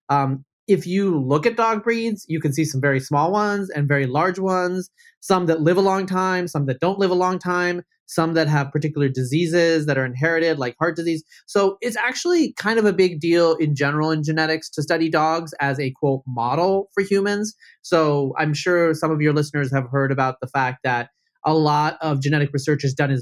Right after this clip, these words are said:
mice, which has some problems because guess what? Humans aren't that much like l-, mice. Now, we're not that much like dogs,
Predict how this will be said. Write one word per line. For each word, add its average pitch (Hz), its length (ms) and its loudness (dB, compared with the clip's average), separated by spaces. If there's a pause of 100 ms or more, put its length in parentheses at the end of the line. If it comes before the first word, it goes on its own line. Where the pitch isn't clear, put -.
(100)
mice, 156 640 -2 (320)
which 160 240 4
has 160 260 -2
some 147 100 -2
problems 180 460 0
because 139 260 0
guess 147 160 -2
what? 151 120 -2
Humans 165 380 -2
aren't 147 220 0
that 131 160 -2
much 127 220 -6
like 117 200 -8
l-, 135 200 -10
mice. 143 420 -4 (260)
Now, 175 80 2
we're 196 100 2
not 302 180 0
that 277 120 -2
much 226 180 -2
like 180 200 0
dogs, 208 460 0